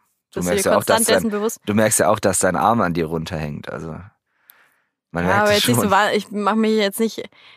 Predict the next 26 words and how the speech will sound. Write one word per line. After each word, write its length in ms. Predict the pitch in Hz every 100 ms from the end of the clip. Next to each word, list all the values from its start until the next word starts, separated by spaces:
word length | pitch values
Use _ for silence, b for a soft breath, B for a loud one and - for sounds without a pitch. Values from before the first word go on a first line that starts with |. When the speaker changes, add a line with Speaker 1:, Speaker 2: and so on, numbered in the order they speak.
| b
Speaker 2:
ständig 240 | - 226
darüber, 540 | 233 208 208 202 196 - -
darüber 320 | 196 202 202
bewusst, 420 | 196 196 233 -
wo 80 | 202
jetzt 160 | 190 202
meine 220 | 185 180
Körperteile 640 | 214 214 175 185 165 170
gerade 420 | 170 165 165 165
angeordnet 640 | - 202 175 151 156 170 170
sind. 300 | 185 214 -
Speaker 1:
Nee, 180 | - 143
aber 160 | - 214
Speaker 2:
Und 60 |
es 60 | 240
ist 120 | 226
ja 100 | 214
wenig 220 | 214 247
so 80 | - 208
Speaker 1:
Ja. 160 | 202
Speaker 2:
flexibel 580 | 214 - 254 190 180 180 -
wie 400 | 190 190 190 180
so 120 | 180
ein 100 | 180 175
Penis. 360 | 226 208 156
Den 200 | - 165